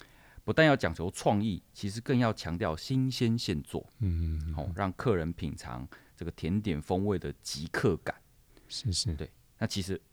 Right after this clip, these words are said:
Speaker 1: 我还想抱怨一件事情，就是说我常常听到好多人会讲说，“啊，这个甜点好好吃，不甜。”我觉得这句话就是犯了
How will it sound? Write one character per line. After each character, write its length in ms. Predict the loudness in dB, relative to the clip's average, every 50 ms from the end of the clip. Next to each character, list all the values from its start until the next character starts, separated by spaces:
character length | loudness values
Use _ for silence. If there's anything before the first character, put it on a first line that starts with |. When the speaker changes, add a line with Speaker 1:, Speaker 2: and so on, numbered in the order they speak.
| _ _ _ _
Speaker 1:
我 80 | -12 -10
还 180 | -4 -2 0 0
想 180 | 2 0 0 -2 -4 _
抱 220 | 2 4 4 4
怨 120 | 4 2 0
一 40 | 0
件 180 | 0 -2 -2
事 140 | -2 -4 -8
情， 100 | -8 -8
就 140 | -6 -8 -8
是 120 | -8 -8
说 280 | -6 -6 -6 -6 -6 -8 -14 -20 -20 -20 -20 -18 -10
我 120 | -8 -6
常 120 | -2 0 2
常 120 | 2 2
听 160 | 2 2 4
到 100 | 4 4
好 320 | 4 4 4 4 4 4 4
多 180 | 4 6 6
人 140 | 6 6 4
会 140 | 4 2 2
讲 320 | 2 2 0 0 0 -2
说 240 | -2 -2 -2 -2 -2 -4
，“啊， 60 | -6 -6
这 80 | -4 -2
个 100 | -2 -2
甜 260 | 0 0 2 2 2
点 160 | 2 2 0
好 220 | 0 2 4 4 4
好 160 | 4 2 0
吃， 320 | -2 -2 -2 -2 -2 -2 -4 -8 -14 -8 -2
不 100 | -2 -2
甜。” 300 | -2 -2 -4 -6 -6 -6 -10 -18 _ _ _ _ _ _ _ _ _ _ _ _ _
我 100 | 4 4
觉 160 | 6 8 8
得 60 | 8
这 140 | 8 6 6
句 160 | 6 8 10
话 180 | 12 12 10 10
就 180 | 8 6 6
是 80 | 6 4
犯 300 | 4 6 8 8 8 8
了 160 | 6 4 0